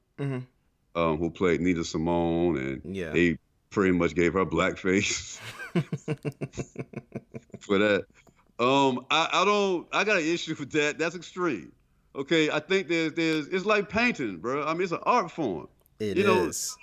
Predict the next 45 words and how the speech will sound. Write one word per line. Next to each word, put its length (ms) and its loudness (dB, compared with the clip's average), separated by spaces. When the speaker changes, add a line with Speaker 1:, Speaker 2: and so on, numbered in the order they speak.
Speaker 2:
it's 200 2
an 60 4
art 400 2
form. 480 -4
So, 240 0
you 160 -4
know, 220 2
it's, 240 -2
it 100 -6
depends 420 -2
on 160 4
the 120 2
painter, 560 2
which 160 2
is 60 -8
the 40 -12
director, 640 -2
and, 300 -4
you 100 -2
know, 300 0
the 120 0
actors, 540 0
the 80 -8
paint. 400 4
You 100 -4
know, 80 4
it 120 4
depends 720 4
on 240 2
how 160 4
it's 180 -2
used. 440 -2
In 100 2
that 220 0
case 280 0
with, 200 -4
uh, 320 -4
Zoe 200 4
Saldana, 440 4
Nina 240 4
Simone, 340 2
it 60 4
was 120 2
used 240 2
horribly. 440 2